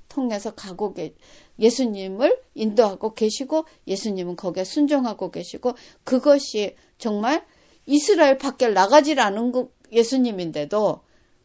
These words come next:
그 헬라인들이 마음을 열고 예수님을 찾아옴으로 인해서 예수님은 이 자기의 죽음이 온 인류를 위한 그 정말 유대와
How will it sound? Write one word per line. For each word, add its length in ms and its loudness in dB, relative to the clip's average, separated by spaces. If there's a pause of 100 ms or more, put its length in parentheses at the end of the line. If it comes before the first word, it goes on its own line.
(160)
그 400 0 (240)
헬라인들이 1000 0
마음을 460 -2
열고 260 -4
예수님을 500 -4
찾아옴으로 560 -8
인해서 460 -6 (300)
예수님은 640 -6 (220)
이 240 -12
자기의 720 0 (200)
죽음이 680 -2 (260)
온 460 2
인류를 760 -2
위한 480 -6 (300)
그 420 0 (180)
정말 440 0 (400)
유대와 680 2